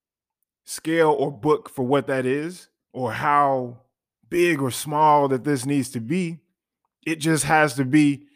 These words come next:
if it can be fulfilling to you, and if it can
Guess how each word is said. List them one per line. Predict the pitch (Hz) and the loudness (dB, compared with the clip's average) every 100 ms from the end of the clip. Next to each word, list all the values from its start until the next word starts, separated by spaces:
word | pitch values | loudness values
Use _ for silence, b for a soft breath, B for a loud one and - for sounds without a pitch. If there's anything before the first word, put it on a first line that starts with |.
| b | b
if | 123 143 | 0 2
it | 175 | 4
can | 170 | 2
be | 165 | 0
fulfilling | 160 143 127 196 208 220 | 2 0 2 6 6 4
to | 214 226 | 0 -2
you, | 233 254 240 _ _ _ _ _ _ _ | 0 -2 -4 _ _ _ _ _ _ _
and | 139 147 | -2 -2
if | 139 | 0
it | 170 170 | 2 2
can | - 160 147 139 131 123 | 0 0 0 0 -2 -8